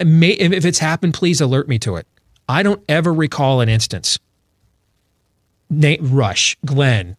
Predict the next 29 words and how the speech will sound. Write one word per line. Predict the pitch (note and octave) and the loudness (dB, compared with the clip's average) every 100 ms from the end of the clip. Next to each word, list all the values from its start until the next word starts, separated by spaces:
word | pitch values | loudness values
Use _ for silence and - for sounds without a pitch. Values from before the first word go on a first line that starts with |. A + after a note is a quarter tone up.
| _ - | _ -2
Levin, | D3+ A#2 - | 0 0 -2
just | C#3 G3 | -2 0
pick | - A#3 | 0 0
some | - G#3+ D3 | -2 -2 0
big | F#3 | 0
name | E3 E3 D#3 | 0 0 -2
in | |
conservative | C3+ C#3 - D3 A#2+ A2+ | -4 -4 -4 -4 -6 -6
media. | A2+ G2 C#2+ _ _ _ _ _ _ _ _ _ _ _ _ _ _ _ _ _ _ - | -8 -10 -16 _ _ _ _ _ _ _ _ _ _ _ _ _ _ _ _ _ _ -4
Yeah, | D3+ | 0
I | D4+ | 0
don't | C4 | 2
know | F3 F3 | 2 4
that | E3+ E3+ | 2 0
guy, | F3 F3 | 2 2
you | E3+ F3+ | 2 0
know, | D#3+ | 0
fits | G#3+ G#3+ | 0 2
into | G#3 F3+ | 2 2
your | E3+ | 2
N | G3 | 2
F | F#3 | 2
L | D#3+ | 2
locker | D#3 B3 - | 2 0 0
room | C3+ A2 | 0 2
'cause | C#3 | 2
he | D#3 | 2
likes | D#3 E3+ F3 | 2 2 2
Obama. | C#3 D3+ F#3 F#2 | 2 2 2 -2